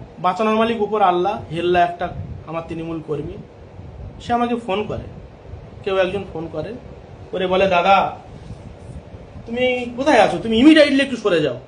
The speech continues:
তুমি কিন্তু আজ মার্ডার হয়ে যাবে।" তো আমি যেই আমার শ্বশুরবাড়ির থেকে আমি যে অবস্থায় ছিলাম, লুঙ্গি পরে আর একটা পাঞ্জাবি গায়ে দিয়ে, স-, লুঙ্গিটা আমি পরেছিলাম আর খালি গায়ে ছিলাম,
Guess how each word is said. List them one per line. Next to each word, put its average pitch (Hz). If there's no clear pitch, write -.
তুমি 220
কিন্তু 233
আজ 214
মার্ডার 185
হয়ে 143
যাবে।" 120
তো 202
আমি 226
যেই 285
আমার 285
শ্বশুরবাড়ির 254
থেকে 247
আমি 247
যে -
অবস্থায় 294
ছিলাম, 139
লুঙ্গি 240
পরে 254
আর 160
একটা 190
পাঞ্জাবি 185
গায়ে 143
দিয়ে, 123
স-, -
লুঙ্গিটা 240
আমি 285
পরেছিলাম 247
আর 240
খালি 226
গায়ে 202
ছিলাম, 185